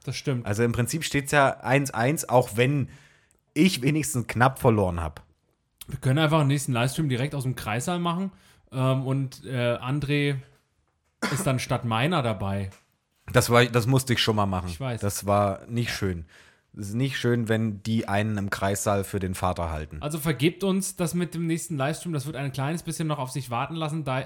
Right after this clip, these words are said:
Speaker 1: ich tatsächlich so langsam, aber sicher, äh, <coughs> keine, also wirklich keine zeitlichen Kapazitäten mehr habe. Aber wir, also ich denke, wir werden irgendwann wieder was machen.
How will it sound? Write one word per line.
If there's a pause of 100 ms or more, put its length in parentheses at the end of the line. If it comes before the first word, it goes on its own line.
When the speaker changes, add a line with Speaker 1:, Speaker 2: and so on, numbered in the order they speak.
(120)
Speaker 1:
ich
tatsächlich
so
langsam,
aber
sicher, (640)
äh,
<coughs>
keine, (340)
also
wirklich
keine
zeitlichen
Kapazitäten
mehr
habe.
Aber
wir,
also
ich
denke,
wir
werden
irgendwann
wieder
was
machen.